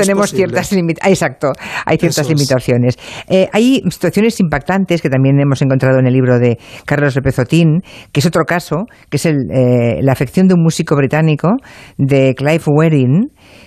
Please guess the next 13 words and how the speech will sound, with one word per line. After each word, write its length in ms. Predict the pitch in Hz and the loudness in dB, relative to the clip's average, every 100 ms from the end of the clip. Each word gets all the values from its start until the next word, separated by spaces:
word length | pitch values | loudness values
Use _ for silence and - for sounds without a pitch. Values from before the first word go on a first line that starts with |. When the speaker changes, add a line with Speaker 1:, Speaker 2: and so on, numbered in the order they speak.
| - - | -20 -4
Speaker 2:
que 120 | 151 | 0
Speaker 1:
Sí. 60 | |
Speaker 2:
tuvo 120 | 175 214 | 2 2
una 120 | 240 | 4
infección, 800 | 190 156 160 - - 240 311 359 | 2 2 -4 -4 -2 0 0 -2
un 160 | - 214 | 2 4
virus, 560 | 202 202 269 - - - _ _ _ | 6 4 0 -8 -20 -20 _ _ _
que 120 | - 160 | 0 2
le 100 | 151 | 2
dañó 280 | 147 170 | 2 2
el 60 | 202 | 2
Speaker 1:
Sí. 60 | 202 | 0
Speaker 2:
hipocampo 540 | - 190 220 196 | -2 0 -2 0